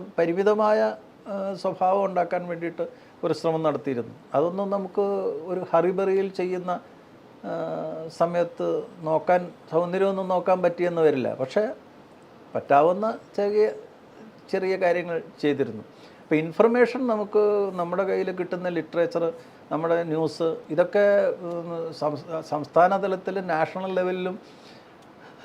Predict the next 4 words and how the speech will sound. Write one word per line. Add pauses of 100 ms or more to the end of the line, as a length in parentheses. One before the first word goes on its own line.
(200)
ഈ (240)
സംഘത്തിൻ്റെ (320)
അല്ലെങ്കിൽ (120)
സംഘർഷ